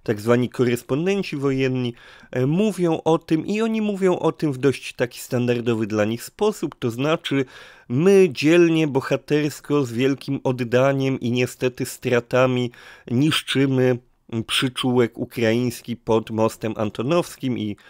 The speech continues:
w pobliżu mostu antonowskiego”. I jeśli oni go niszczą od kilku tygodni już, no to rozumiemy, że go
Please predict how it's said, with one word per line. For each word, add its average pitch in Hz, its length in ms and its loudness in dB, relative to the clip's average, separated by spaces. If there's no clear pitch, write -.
w - 100 -20
pobliżu 156 440 0
mostu 143 360 0
antonowskiego”. 127 720 -2
I 233 100 -2
jeśli 240 340 -2
oni 214 200 0
go 175 120 0
niszczą 185 640 -2
od 135 260 -6
kilku 160 340 -6
tygodni 190 640 -2
już, 175 220 -4
no 156 100 -6
to 156 140 -8
rozumiemy, 143 600 -2
że 120 200 -6
go 120 280 0